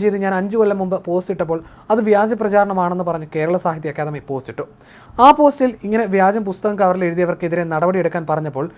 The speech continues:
അവിടെ ഇരുട്ടച്ചങ്കുള്ള ഒരൊറ്റ ആളും ഇല്ലായിരുന്നുവെന്ന് ഖലീൽ ഇബ്രാഹിം ചൂണ്ടിക്കാട്ടി. ഇതുപോലുള്ള മതവിദ്വേഷങ്ങൾ എഴുതിയവരെ പത്ത് വോട്ടിന് വേണ്ടി പ്രോത്സാഹിപ്പിക്കരുത് എന്നാണ് സ്വതന്ത്ര ചിന്തകർ ചൂണ്ടിക്കാട്ടുന്നത്. പതിനാറാം നൂറ്റാണ്ടിൽ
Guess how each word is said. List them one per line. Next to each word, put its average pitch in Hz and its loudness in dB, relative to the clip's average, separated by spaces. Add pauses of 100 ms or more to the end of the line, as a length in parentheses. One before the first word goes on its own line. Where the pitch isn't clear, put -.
(280)
അവിടെ 226 4 (100)
ഇരുട്ടച്ചങ്കുള്ള 196 -2 (100)
ഒരൊറ്റ 190 -2 (100)
ആളും 185 0
ഇല്ലായിരുന്നുവെന്ന് 165 -2 (120)
ഖലീൽ 180 -2 (100)
ഇബ്രാഹിം 160 -4
ചൂണ്ടിക്കാട്ടി. 123 -8 (460)
ഇതുപോലുള്ള 302 8 (120)
മതവിദ്വേഷങ്ങൾ 240 0
എഴുതിയവരെ 190 0 (220)
പത്ത് - 0
വോട്ടിന് 196 -2
വേണ്ടി 190 -2
പ്രോത്സാഹിപ്പിക്കരുത് 180 -2 (120)
എന്നാണ് 160 -8 (220)
സ്വതന്ത്ര 220 4
ചിന്തകർ 185 -2
ചൂണ്ടിക്കാട്ടുന്നത്. 151 -4 (840)
പതിനാറാം 294 8
നൂറ്റാണ്ടിൽ 254 0